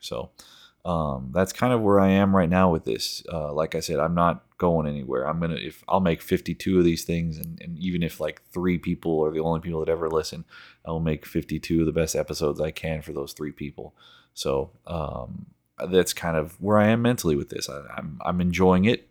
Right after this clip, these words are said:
and it's, it's difficult, but it's a good kind of hard, and it's a good kind of difficult. So I'm excited to keep going. And I just wanted you to know that, like, what I originally envisioned is, and you can hear it in episode zero, that's not what we're gonna do the rest of the way. And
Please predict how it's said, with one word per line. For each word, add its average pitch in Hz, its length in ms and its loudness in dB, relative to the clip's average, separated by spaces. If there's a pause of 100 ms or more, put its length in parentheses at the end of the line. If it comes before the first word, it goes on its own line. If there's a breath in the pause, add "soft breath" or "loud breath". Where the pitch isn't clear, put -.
(120)
and 82 180 -2
it's, - 400 -4
it's 82 180 -8
difficult, 104 540 -2
but 85 100 0
it's 82 160 -2
a 85 60 -2
good 80 320 2
kind 82 220 -6
of 80 100 -8
hard, 76 420 -8
and - 100 -16
it's - 100 -14
a 78 60 -12
good 80 260 -4
kind 76 200 -12
of 78 80 -16
difficult. - 460 -14
So 78 160 -2
I'm 80 140 0
excited 76 380 -8
to - 60 -20
keep - 200 -16
going. 92 360 2 (600 soft breath)
And 80 560 -2
I 90 80 -4
just 87 180 -4
wanted 85 240 2
you 80 120 0
to 82 100 0
know 82 220 2
that, - 200 -10
like, - 260 -10
what 98 140 4
I 104 80 10
originally 90 640 2
envisioned 80 560 -2
is, - 100 -12
and 82 240 -8
you 87 140 -8
can 87 100 -6
hear 92 220 2
it 92 40 4
in 82 120 0
episode 76 420 -2
zero, 76 340 -2
that's - 540 -4
not 85 480 -2
what 87 200 -2
we're 82 120 -6
gonna 80 240 -2
do 80 220 -2
the 78 100 -6
rest 80 300 -4
of 76 160 -6
the 76 100 -4
way. 76 360 -4 (520 loud breath)
And 78 580 -4